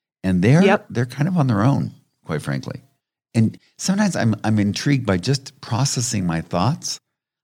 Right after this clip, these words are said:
Speaker 1: I hear things from my wife, for example, I would never have thought of in a million years. So it's really helpful to have somebody trying to process things with, in my mind.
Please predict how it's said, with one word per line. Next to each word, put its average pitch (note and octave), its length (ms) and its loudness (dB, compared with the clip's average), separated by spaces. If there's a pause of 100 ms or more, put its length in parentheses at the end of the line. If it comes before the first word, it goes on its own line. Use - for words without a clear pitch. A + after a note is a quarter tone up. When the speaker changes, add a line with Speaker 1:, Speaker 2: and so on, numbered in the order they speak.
(100)
Speaker 1:
I G#2+ 100 0
hear B2 240 4
things A2+ 280 0
from G2 160 -4
my F#2 120 0
wife, F2+ 260 -2
for F#2+ 100 -6
example, F2+ 320 -2
I D#2+ 40 -2
would A#2 140 2
never C3 240 2
have D3 100 -2
thought - 240 -6
of - 200 -16 (160)
in G#2 60 0
a G2+ 40 2
million G#2+ 240 2
years. G2 320 -2 (320)
So A#2 220 4
it's G#2 260 2
really G2 260 2
helpful A2+ 520 0
to D2+ 80 -2
have D#2+ 200 -4
somebody D#2+ 340 -4
trying C#2+ 240 -8
to - 60 -10
process D#2 540 -6 (440)
things D2+ 380 -4
with, B1 320 -8 (420)
in D#2 80 -10
my C2+ 100 -4
mind. G1+ 280 -10